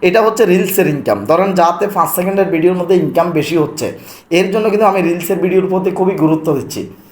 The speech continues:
আমি নিজে রিলসের ভিডিও খুব বেশি বানাচ্ছি ভাই, কারণ হচ্ছে যে এগুলোতে ইনকাম বেশি, কষ্ট কম, সময় কম, ইনকাম বেশি, এর জন্য আমি এখন শুধু রিলসের ভিডিও ছাড়ি। দেখেন, এখানে একটা ভিডিও রয়েছে, একশো তিরাশি ডলার ইনকাম হয়ে গেছে,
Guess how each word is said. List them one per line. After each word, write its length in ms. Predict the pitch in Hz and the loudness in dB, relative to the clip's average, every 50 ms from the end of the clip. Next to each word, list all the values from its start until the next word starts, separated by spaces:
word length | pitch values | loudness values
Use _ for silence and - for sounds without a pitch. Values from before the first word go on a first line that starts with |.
| - - _ _ | -20 -20 _ _
আমি 160 | - - 175 185 | -6 -4 -2 0
নিজে 360 | 180 175 175 165 160 226 240 | 0 0 0 2 4 4 4
রিলসের 380 | 233 233 226 220 - 233 220 | 4 2 -2 -2 -2 -2 -2
ভিডিও 220 | 226 226 190 226 214 - | -2 -2 -2 -2 -2 -2
খুব 140 | - 220 226 | 0 -2 -2
বেশি 320 | 190 185 220 208 214 220 226 | 2 2 2 2 2 2 2
বানাচ্ছি 400 | 226 208 202 185 185 - 180 165 | 2 2 2 2 0 -2 -2 0
ভাই, 200 | 160 143 104 101 - - - - - - | 0 0 -2 -4 -8 -14 -18 -20 -6 -2
কারণ 160 | - 170 170 | 0 0 0
হচ্ছে 260 | 170 180 180 185 196 | 0 -2 -2 -2 -2
যে 120 | 190 185 190 | 0 2 2
এগুলোতে 340 | 170 160 175 180 185 190 185 | 2 4 2 2 2 2 0
ইনকাম 380 | 156 - 131 - 156 151 175 | -2 -2 -2 0 0 0 0
বেশি, 360 | - 175 160 170 196 202 196 - - - - - - | 0 -2 -2 -2 -4 -4 -6 -8 -14 -20 -20 -6 -2
কষ্ট 300 | - 160 156 - - - | 0 0 0 -2 -2 -2
কম, 320 | 190 185 185 196 196 196 190 - - - | -2 0 2 2 0 0 -2 -6 -10 -8
সময় 440 | - - - 160 151 165 175 190 190 190 | -6 -2 0 0 2 2 2 0 2 2
কম, 140 | 208 208 214 214 - - - | 2 0 0 -2 -6 -6 -2
ইনকাম 340 | 190 180 170 - 165 156 147 143 | -2 0 0 2 2 0 0 0
বেশি, 280 | 135 123 123 104 104 98 - - _ _ - | -4 -6 -6 -8 -12 -14 -16 -20 _ _ -2
এর 220 | 147 165 180 185 | -2 0 0 0
জন্য 180 | 185 214 208 208 | 0 0 2 2
আমি 180 | 196 180 202 202 | 2 2 0 0
এখন 220 | 180 180 208 185 | -2 -2 -2 -2
শুধু 220 | 185 190 185 202 | -2 0 0 2
রিলসের 400 | 190 175 165 170 165 - 202 196 | 2 2 0 -2 -2 -4 -4 -2
ভিডিও 280 | 175 165 156 143 127 113 | 0 0 0 0 -2 -2
ছাড়ি। 260 | 107 - 123 107 185 180 - - - - - - - - _ _ _ - | -2 -2 -2 -2 -2 -4 -10 -14 -20 -20 -20 -20 -20 -20 _ _ _ 0
দেখেন, 400 | 165 175 180 226 208 208 220 220 | 0 2 2 2 2 2 2 0
এখানে 300 | 180 156 180 175 165 160 | 0 2 2 2 2 0
একটা 240 | 165 156 - 170 | 0 0 0 2
ভিডিও 260 | 160 160 156 165 190 196 | 2 2 4 4 6 6
রয়েছে, 360 | 190 202 196 190 208 220 254 254 - - - - - _ _ - | 6 4 4 2 2 0 0 0 -4 -12 -18 -20 -20 _ _ -2
একশো 500 | 180 170 170 - - - 226 220 - 262 - | -2 -2 -2 -4 -2 0 2 2 2 0 0
তিরাশি 420 | - - 185 190 180 180 180 185 180 | -2 0 4 4 4 4 4 2 2
ডলার 280 | 175 175 170 170 170 | 2 2 4 2 2
ইনকাম 340 | 170 160 151 156 143 131 139 | 0 -2 -2 -2 -2 -2 -2
হয়ে 120 | 135 127 | -2 -4
গেছে, 300 | 117 117 143 - - - | -4 -4 -4 -6 -10 -14